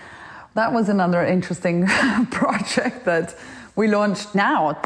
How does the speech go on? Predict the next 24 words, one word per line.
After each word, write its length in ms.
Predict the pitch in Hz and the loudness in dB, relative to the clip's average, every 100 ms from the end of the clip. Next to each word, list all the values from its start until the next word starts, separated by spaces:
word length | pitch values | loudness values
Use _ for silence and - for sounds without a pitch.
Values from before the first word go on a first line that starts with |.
| - | -6
three 180 | - 220 | 0 2
weeks 320 | 180 247 - | 2 0 -4
ago. 400 | 180 160 135 160 - - - - | -2 0 2 0 -6 -16 -16 -2
I've 140 | 240 | 0
been 140 | 285 | 2
working 320 | 302 403 381 302 | 2 0 0 2
on 100 | 226 | 2
it 160 | 196 | 0
for 160 | - 180 | -2 0
nearly 400 | 180 190 208 190 | 2 2 2 0
two 180 | 190 190 | 0 -2
and 120 | 170 | 0
a 20 | |
half 260 | 160 156 - | -2 -4 -2
years. 300 | 156 143 147 | 0 0 0
We, 220 | 175 151 | 0 0
it's 420 | - 190 185 - | -2 -4 -6 -12
kind 320 | - 233 262 | -2 0 2
of, 80 | 226 | 2
I 80 | 190 | 2
wanted 260 | 185 196 190 | 2 0 -2
to 60 | |
create 400 | - 202 185 175 | -4 0 0 0
an 80 | 175 | -2